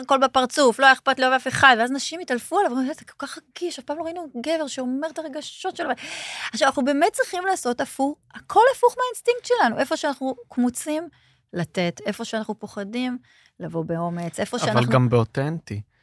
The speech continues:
Speaker 1: נכון.
Speaker 2: כמו שאמרתי לך באוטו, שאני פתאום התחלתי להיות לא נחמד.
Speaker 1: כן.
Speaker 2: <laughs> אני באמת עברתי תהליך, התחלתי
Speaker 1: נורא
Speaker 2: להיות
Speaker 1: מהר,
Speaker 2: לא
Speaker 1: זה
Speaker 2: נחמד.
Speaker 1: הצלחה
Speaker 2: נורא
Speaker 1: טיפולית.
Speaker 2: מהר, זה הכל בזכות הפודקאסט פה, אני עובר
Speaker 1: כל הכבוד.
Speaker 2: תהליכים, שיפרתי את התזונה, שיפרתי את השינה, הכל. אבל מה שכן, אני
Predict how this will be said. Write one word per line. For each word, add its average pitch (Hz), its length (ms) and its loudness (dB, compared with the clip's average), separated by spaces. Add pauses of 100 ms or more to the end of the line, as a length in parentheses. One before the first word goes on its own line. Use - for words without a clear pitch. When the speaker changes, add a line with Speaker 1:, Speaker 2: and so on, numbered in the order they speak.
(160)
Speaker 1:
נכון. 175 140 -2
Speaker 2:
כמו 139 100 6
שאמרתי 151 540 6
לך 139 200 2
באוטו, 139 440 2
שאני 123 280 2
פתאום 135 320 -2
התחלתי 127 400 -4
להיות 127 220 0
לא 127 100 2
נחמד. 135 460 2 (240)
Speaker 1:
כן. 202 200 4 (540)
Speaker 2:
<laughs> - 540 2
אני 139 140 2
באמת 151 320 4
עברתי 151 380 6
תהליך, 131 720 4 (320)
התחלתי 165 340 6
Speaker 1:
נורא - 20 6
Speaker 2:
להיות - 220 10
Speaker 1:
מהר, 254 120 8
Speaker 2:
לא 156 60 6
Speaker 1:
זה 185 100 2
Speaker 2:
נחמד. 160 300 8
Speaker 1:
הצלחה 196 300 -2
Speaker 2:
נורא 156 300 10
Speaker 1:
טיפולית. 202 200 8
Speaker 2:
מהר, 143 120 8
זה 135 120 4
הכל 180 220 4
בזכות 165 440 -2
הפודקאסט 131 640 0
פה, 120 140 2
אני 117 100 2
עובר 117 240 2
Speaker 1:
כל 170 60 0
הכבוד. 147 120 4
Speaker 2:
תהליכים, 139 480 2
שיפרתי 127 440 -2
את 123 100 -10
התזונה, 120 420 0
שיפרתי - 420 -8
את 120 100 -10
השינה, 120 360 -4
הכל. 131 320 2 (540)
אבל 123 280 2
מה 147 180 4
שכן, 254 500 4
אני 147 360 0